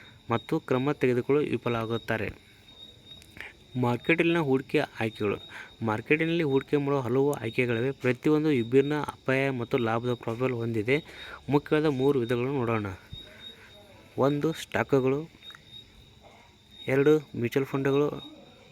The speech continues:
ಮೂರು, ಇ ಟಿ ಎಫ್‌ಗಳು. ಹೂಡಿಕೆ ಆಯ್ಕೆಗಳ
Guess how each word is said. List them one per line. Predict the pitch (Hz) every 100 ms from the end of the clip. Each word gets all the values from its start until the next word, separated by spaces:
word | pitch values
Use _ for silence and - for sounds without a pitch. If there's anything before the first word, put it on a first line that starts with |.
| 127
ಮೂರು, | 139 147 165
ಇ | - 127
ಟಿ | 127
ಎಫ್‌ಗಳು. | 123 117 107 101 - - - - - - - - - - - - - - - - - - - - - - - - - - - - - - - - - - - - - - - -
ಹೂಡಿಕೆ | 156 160 160 170
ಆಯ್ಕೆಗಳ | 151 127 123